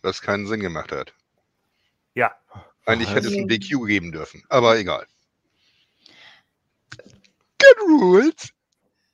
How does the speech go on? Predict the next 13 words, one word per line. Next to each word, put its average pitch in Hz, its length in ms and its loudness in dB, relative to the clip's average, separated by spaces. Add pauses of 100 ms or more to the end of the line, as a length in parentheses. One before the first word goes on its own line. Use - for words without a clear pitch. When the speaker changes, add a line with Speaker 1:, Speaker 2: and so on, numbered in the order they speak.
(180)
Speaker 1:
Hm. 359 200 -16 (640)
Ah. 349 220 -8 (220)
Speaker 4:
Naja, 220 360 0
es 240 140 -2
ist 247 140 -4
halt 233 180 4
wieder, 226 180 2
dass 214 300 -4
drei 196 300 2
Leute 226 360 -6
gucken, 262 680 -8
ob, 247 420 -4
äh, 233 600 -2